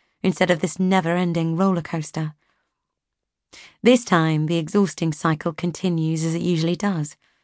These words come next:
You go to work in a good mood every day and come home in much the same vein. You spend time with Maggie in the evenings, and during the day, Maggie and I work in our little vegetable garden,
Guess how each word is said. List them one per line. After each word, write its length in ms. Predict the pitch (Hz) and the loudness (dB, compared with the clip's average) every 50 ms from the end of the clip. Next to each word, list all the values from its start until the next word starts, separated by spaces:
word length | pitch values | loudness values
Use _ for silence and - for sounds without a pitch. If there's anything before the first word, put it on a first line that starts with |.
| _ _ _ _ _ _ _ - | _ _ _ _ _ _ _ 0
You 140 | - 202 185 | 2 2 4
go 160 | - 175 170 | 4 4 2
to 160 | - - 170 | 2 -2 -2
work 340 | 147 156 151 180 202 - - | 0 0 0 0 0 0 0
in 80 | 165 | 0
a 60 | 156 151 | 2 2
good 180 | - 170 151 | 0 0 0
mood 320 | 170 170 165 160 165 165 190 | 0 -2 0 -2 0 0 -2
every 240 | 165 156 - 165 | -2 -2 -2 -4
day 320 | 156 - 143 135 156 180 190 | -4 -4 -4 -4 -4 -2 -2
and 160 | 190 165 156 | -2 -2 -2
come 220 | - - 180 180 | -2 -2 -2 -2
home 320 | 165 202 262 254 220 170 160 | 0 0 0 0 0 0 0
in 120 | 151 151 | -2 -2
much 220 | 156 156 - - - | -2 -4 -6 -10 -10
the 80 | - | -10
same 240 | - - 165 165 165 | -8 -6 -4 -4 -2
vein. 400 | 165 196 202 190 165 147 143 151 - _ _ _ _ _ _ _ _ _ _ _ _ _ _ _ _ - | -2 -4 -4 -4 -6 -8 -8 -10 -14 _ _ _ _ _ _ _ _ _ _ _ _ _ _ _ _ 2
You 80 | 226 | 2
spend 260 | 226 - 220 208 202 | 4 4 4 4 4
time 280 | 202 - 254 240 220 202 | 4 2 2 2 4 2
with 100 | 202 214 | 2 2
Maggie 360 | 233 254 240 - 165 156 151 | 2 0 0 0 0 -2 0
in 60 | 151 | 0
the 80 | 151 156 | 0 0
evenings, 480 | 151 147 139 - 151 143 139 151 - - _ _ _ _ _ _ _ - | 0 -2 -4 -6 -8 -8 -8 -10 -14 -16 _ _ _ _ _ _ _ 2
and 180 | 202 196 196 - | 2 4 4 4
during 240 | 196 190 175 170 | 4 2 2 2
the 80 | 170 165 | 0 -2
day, 260 | 160 175 160 185 214 | -2 -2 0 2 2
Maggie 280 | 214 190 175 170 185 180 | 2 2 2 2 2 2
and 80 | 170 | 2
I 160 | 170 170 170 180 | 2 0 0 0
work 340 | 175 185 175 170 156 - | 0 0 0 -2 -2 -2
in 80 | - - | -2 0
our 160 | 170 165 165 | 0 0 -2
little 220 | 170 175 160 202 180 | -2 -4 -6 -6 -4
vegetable 460 | 185 220 233 - - - - - 156 | -2 -2 -4 -4 -8 -12 -10 -10 -6
garden, 500 | - 156 151 147 147 - 147 139 147 | -4 -2 -2 -2 -2 -4 -6 -8 -8